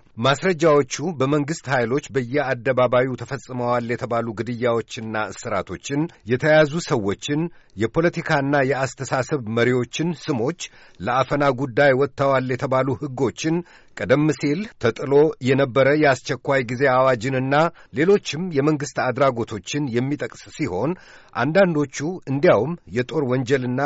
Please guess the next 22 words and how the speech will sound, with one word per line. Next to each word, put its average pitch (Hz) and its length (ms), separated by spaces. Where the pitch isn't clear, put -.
በሰብዕና 131 600
ላይ 120 180
የተፈጸሙ 117 580
ወንጀሎችን 113 680
እንደሚተካከሉ 117 1000
አመልክቷል። 95 640
ምንም 165 320
እንኳ 180 200
በኤች 131 480
አር 147 240
መቶ 139 240
ሃያ 143 260
ስምንት 143 420
ውስጥ 147 220
በተዘረዘሩት 135 760
ክሶች - 460
ላይ 123 180
ተአማኒነት 139 720
ያለውና 131 560
ገለልተኛ 135 600
ምርመራ 123 360
አለመደረጉን 104 800